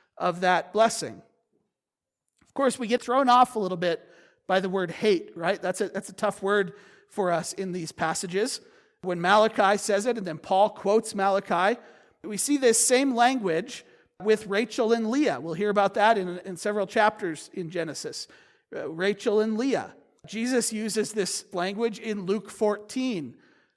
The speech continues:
when he says that his followers must hate their family in order to be his disciples. It's a biblical phrase that, that, that means to choose one over the other. It's not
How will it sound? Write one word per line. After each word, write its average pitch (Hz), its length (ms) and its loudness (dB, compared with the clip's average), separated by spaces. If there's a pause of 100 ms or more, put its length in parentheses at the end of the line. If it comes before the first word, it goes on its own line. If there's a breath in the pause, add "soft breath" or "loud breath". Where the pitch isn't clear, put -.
(120)
when 196 120 -6
he 190 60 -6
says 202 300 0
that 190 120 -2
his 214 220 -4
followers 220 560 4
must 208 440 -2 (640 soft breath)
hate 254 640 -4
their 208 480 0
family 220 760 -2 (800)
in 202 160 -4
order 214 280 2
to 220 160 -6
be 196 280 -6
his 185 560 -4 (160)
disciples. - 760 -4 (480)
It's - 80 -16
a 226 40 -10
biblical 285 440 2
phrase 240 560 2
that, 208 240 0
that, 208 220 -8
that 208 120 -12
means 226 380 -4 (240 soft breath)
to 240 100 -6
choose 285 540 2
one 247 480 8
over 233 320 2
the 214 220 0
other. 190 280 4
It's 156 220 -10
not 254 300 4